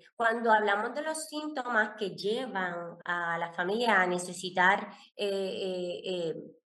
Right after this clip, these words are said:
comenzar a considerar, eh, un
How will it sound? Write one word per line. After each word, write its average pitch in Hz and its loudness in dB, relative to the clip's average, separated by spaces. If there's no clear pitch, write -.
comenzar 226 4
a 214 -2
considerar, 233 0
eh, 220 4
un 226 4